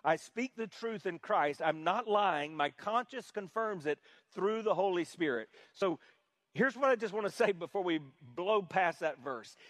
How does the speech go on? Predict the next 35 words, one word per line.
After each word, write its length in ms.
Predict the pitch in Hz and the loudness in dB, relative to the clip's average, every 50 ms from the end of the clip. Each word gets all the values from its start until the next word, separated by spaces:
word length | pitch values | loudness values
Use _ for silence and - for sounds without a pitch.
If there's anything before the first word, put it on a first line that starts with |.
| - _ | -12 _
If 240 | - 185 180 127 139 | 0 0 0 0 -4
you 220 | 180 247 294 302 | -8 -4 0 2
are 120 | 285 262 247 | 4 4 2
a 60 | 185 | 0
follower 540 | - _ - 220 226 240 247 240 226 202 190 | -2 _ 0 2 2 2 2 2 2 0 -2
of 100 | 175 156 | -2 -4
Jesus 460 | 123 147 202 226 233 214 208 190 - | -6 -8 -8 -6 -6 -6 -8 -8 -8
Christ, 400 | - 220 208 175 151 139 - - | -2 0 2 2 2 0 -2 -4
what 180 | 151 170 175 165 | -4 -4 -2 -2
we 180 | 185 226 262 | 0 0 0
believe 600 | 262 247 240 240 220 208 196 208 220 233 226 185 - | 0 2 2 2 4 4 4 2 2 -2 -4 -4 -4
and 220 | - 160 160 - | -4 -4 -4 -4
teach 340 | - 240 247 202 160 - - - - - - - | -4 -4 -4 -4 -6 -10 -18 -20 -20 -6 -4 -2
is 120 | 175 151 | 0 2
that 140 | 185 165 170 | 0 0 2
the 120 | 160 151 | 0 0
Holy 420 | - 180 220 240 254 262 269 269 233 | 2 4 4 4 4 2 0 -4 -6
Spirit 460 | - - - _ - 226 226 220 214 | -8 -12 -12 _ -2 2 2 2 2
of 160 | 214 175 165 | 0 -2 0
God 320 | - 196 180 175 165 - - - - - | 0 2 4 4 2 0 -2 -10 -2 2
has 240 | 202 214 180 143 | 2 2 2 0
indwelt 640 | 170 165 156 135 135 151 175 190 185 185 151 - - | -6 -8 -8 -10 -6 -2 0 0 0 0 -2 -6 -10
you. 160 | 135 120 107 - - - - - _ | -12 -12 -12 -14 -16 -20 -20 -4 _
As 240 | - 226 254 285 277 254 | 2 4 4 2 0 -2
a 140 | 285 285 269 | -6 -6 -2
result 560 | 262 233 226 190 156 185 226 247 254 - - | -2 -2 -2 -2 0 0 2 2 2 0 -2
of 140 | 220 208 180 | -4 -2 0
that, 320 | 196 180 165 147 135 131 - _ - - - - | 0 2 2 2 0 -2 -6 _ -20 -20 -2 2
that 260 | 208 226 240 247 247 | 2 2 2 2 -2
means 360 | 226 226 220 208 196 151 - _ _ _ | -4 -4 -4 -4 -6 -10 -14 _ _ _
when 200 | - 208 208 202 | 0 0 2 2
you 300 | 190 196 240 285 302 302 | 0 -2 -2 0 2 2
are 160 | 302 285 269 240 | 4 4 4 2
encountered 560 | 220 214 - - 233 226 240 240 220 196 175 | 2 -2 -2 0 0 2 2 0 -2 -4 -4
with 140 | 175 165 | -4 -4